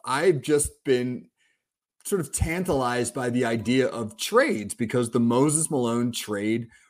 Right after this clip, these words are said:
brought something really cool to my life. And football was always my favorite sport. Basketball wasn't even my favorite sport.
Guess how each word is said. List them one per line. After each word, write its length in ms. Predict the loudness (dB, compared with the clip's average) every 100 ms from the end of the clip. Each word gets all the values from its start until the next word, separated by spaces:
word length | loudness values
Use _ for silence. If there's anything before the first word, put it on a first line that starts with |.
| _
brought 260 | 0 0 0
something 280 | -2 0 2
really 220 | 4 2
cool 320 | 2 6 6
to 60 | 6
my 180 | 2 -2
life. 400 | -6 -6 -8 -10 _ -20 -20 _
And 340 | 6 8 6 0 -10 _
football 400 | 6 10 12 12
was 160 | 10 4 0
always 320 | 2 4 4
my 120 | 0 0
favorite 460 | 8 10 10 6
sport. 340 | -10 -10 -10 -4
Basketball 460 | 4 4 4 0
wasn't 240 | 0 0 0
even 160 | 0
my 160 | -4 -6
favorite 400 | 0 2 2 -4
sport. 400 | -8 -6 -6